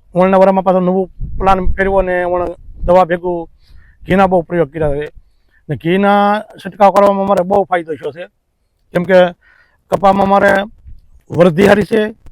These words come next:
કુણે ફારી છે, કપામાં ફાલ કોઈ જાતના ખરતા નથી ને કપા ભાગે જાય છે. તો આ ખેડૂત મિત્રો, મેં બે ત્રણ વીડિયો બનાવ્યા છે ને છતાં હું વારંવાર કહું છું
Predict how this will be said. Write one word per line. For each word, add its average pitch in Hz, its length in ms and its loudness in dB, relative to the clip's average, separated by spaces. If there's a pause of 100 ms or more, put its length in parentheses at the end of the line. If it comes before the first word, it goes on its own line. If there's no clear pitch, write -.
(400)
કુણે 196 240 0
ફારી 202 260 0
છે, 214 80 0 (840)
કપામાં 190 520 0 (320)
ફાલ 190 260 4
કોઈ 202 160 0
જાતના 196 260 -4
ખરતા 202 300 -2
નથી 220 260 -4 (1080)
ને 170 140 0
કપા 190 260 4 (280)
ભાગે 185 320 2
જાય 156 180 0
છે. 131 100 -10 (640)
તો 175 80 0
આ 185 300 6
ખેડૂત 208 240 -4
મિત્રો, 214 220 0 (560)
મેં 175 300 -4
બે 196 100 4
ત્રણ 208 200 -2
વીડિયો 202 300 -2
બનાવ્યા 208 300 -2
છે 214 120 -10
ને 196 160 -20
છતાં 214 260 2
હું 202 100 -4 (280)
વારંવાર 202 380 0
કહું 202 240 -2
છું 190 140 -8